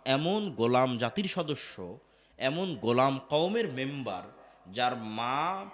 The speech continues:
পরিচয় দিতে পারেনি যেটা আমার ছেলে, পরিচয় দিলে, "ইউযাব্বিহুনা আবনাআকুম ওয়া ইয়াস্তাহিয়ুনা নিসাআকুম ওয়া ফী যালিকুম বালাউম মির রাব্বিকুম আযীম।" তাহলে আত্মীয় স্বজন, পাড়া প্রতিবেশী বলে কিছু নাই,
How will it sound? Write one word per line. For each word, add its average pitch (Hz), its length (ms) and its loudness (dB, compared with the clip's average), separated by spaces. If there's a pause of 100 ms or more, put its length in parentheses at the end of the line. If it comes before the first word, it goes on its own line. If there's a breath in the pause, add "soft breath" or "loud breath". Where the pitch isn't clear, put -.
(120)
পরিচয় 180 420 2
দিতে 156 220 -2
পারেনি 147 400 2
যেটা 143 240 0
আমার 127 180 0 (100)
ছেলে, 98 320 -4 (100)
পরিচয় 165 420 2
দিলে, 185 420 2 (260 loud breath)
"ইউযাব্বিহুনা 147 760 0
আবনাআকুম 147 680 -2
ওয়া 135 80 -2
ইয়াস্তাহিয়ুনা 139 680 -4
নিসাআকুম 147 680 -2 (320 loud breath)
ওয়া 127 120 0
ফী 160 240 -2
যালিকুম 151 580 0
বালাউম 131 480 0
মির 110 200 -6
রাব্বিকুম 123 420 -8
আযীম।" 101 500 -6 (600 soft breath)
তাহলে 123 340 -4 (100)
আত্মীয় 202 460 -2
স্বজন, 208 380 -2
পাড়া 165 260 2
প্রতিবেশী 156 520 -4
বলে 165 200 -2
কিছু 139 240 -4
নাই, 110 140 -4